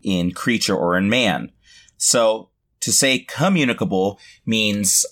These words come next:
that is something able to be shared or does have an analogy or resemblance in creature. So in this sense, when we're talking about, uh, attributes,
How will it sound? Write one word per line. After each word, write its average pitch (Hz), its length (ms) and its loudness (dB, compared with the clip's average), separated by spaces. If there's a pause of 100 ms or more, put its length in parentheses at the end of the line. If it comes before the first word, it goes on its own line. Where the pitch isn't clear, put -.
(100)
that 95 220 0
is 147 200 0
something 98 340 -2
able 95 240 -2
to - 80 -10
be 92 120 0
shared 98 440 2
or 104 140 0
does 143 380 -2
have 104 200 -2
an 95 80 -2
analogy 92 640 0
or 92 180 0
resemblance 90 840 0
in 87 320 0 (300)
creature. - 560 -2 (500)
So 143 200 2
in 135 80 2
this 196 180 2
sense, 160 220 0
when 131 100 2
we're 123 60 0 (160)
talking 156 220 -4
about, 110 480 0
uh, 107 220 2
attributes, 101 880 -2